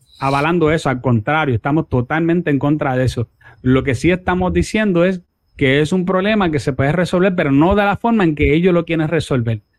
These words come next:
Nosotros sí lo queremos resolver, pero no de la forma en que ellos lo quieren resolver, que es a través de ideología.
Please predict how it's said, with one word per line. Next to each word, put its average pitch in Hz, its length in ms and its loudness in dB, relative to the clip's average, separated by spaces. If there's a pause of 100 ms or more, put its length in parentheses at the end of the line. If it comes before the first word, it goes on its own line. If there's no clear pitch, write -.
(240)
Nosotros 160 420 0
sí 214 160 2
lo 240 100 2
queremos 147 320 0
resolver, 123 480 -2
pero 120 140 -2
no 135 160 2
de 160 60 0
la 160 100 -2
forma 180 280 -2
en 147 60 0
que 135 100 -4
ellos 143 180 0
lo 151 100 2
quieren 147 240 -2
resolver, 160 460 -2
que 143 120 -2
es 143 100 -2
a 151 120 -2
través 143 300 -2
de 147 80 0
ideología. 123 640 2